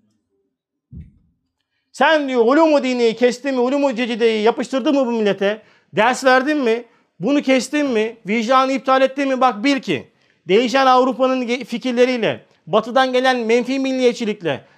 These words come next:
senin Türklere karşı bu millet hakiki şekilde kardeşlerini hissedemeyecek. Öyle de olmadı mı? Otuz yıldan beri uğraşmıyor muyuz terörle?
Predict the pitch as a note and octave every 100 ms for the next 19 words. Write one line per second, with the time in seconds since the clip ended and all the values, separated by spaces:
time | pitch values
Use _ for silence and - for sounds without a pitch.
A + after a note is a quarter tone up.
0 | - A3+ C4+ C#4 G3 - - B3+ B3+ C4
1 | C#4+ C4 A#3 G#3+ F#3 C#4 C4+ A#3+ A3 F#3+
2 | A#3 B3 C4 B3+ A#3 A3 G#3+ A3+ A3+ B3+
3 | G#3+ A#3+ G#3 A3+ C4 C4 B3+ G3 A#2 G2
4 | _ _ _ _ _ _ _ _ _ _
5 | _ A3 C4+ C#4+ C#4+ D4 C4 G3 A#2+ G2
6 | _ _ _ _ _ _ _ C4 A#3+ C4
7 | G#3+ A3+ G#3 G3+ G3 B3+ C4+ - A3 F3+
8 | D#3 - D3+ C3+ A#2